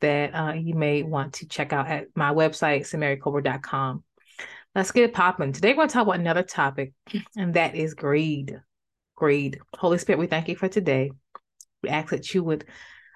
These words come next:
uh, open our ears to hear what you have to say. So we have to ask ourselves the question, this is really important. Where do lies come from?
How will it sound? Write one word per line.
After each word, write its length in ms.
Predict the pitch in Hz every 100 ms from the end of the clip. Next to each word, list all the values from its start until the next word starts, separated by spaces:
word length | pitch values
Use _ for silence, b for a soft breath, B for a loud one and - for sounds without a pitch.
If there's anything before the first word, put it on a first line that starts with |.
| -
uh, 300 | 175 156 - -
open 240 | 247 269
our 120 | 208 175
ears 220 | 170 160
to 100 | 160
hear 200 | 180 165
what 140 | 151
you 120 | 160
have 180 | 156 139
to 80 | 151
say. 380 | 139 131 139 139 - _ _ _ _ _ _ _ _ _ _
So 80 | 208
we 60 | 233
have 100 | 254
to 80 |
ask 180 | 240 233
ourselves 360 | 214 208 185 180
the 60 |
question, 360 | 190 156 135 180
this 160 | 196 196
is 80 |
really 280 | 165 165 156
important. 400 | 139 135 147 139
Where 200 | 170 226
do 140 | 190 151
lies 520 | 151 165 160 147 -
come 320 | - 139 135
from? 400 | - 147 151 143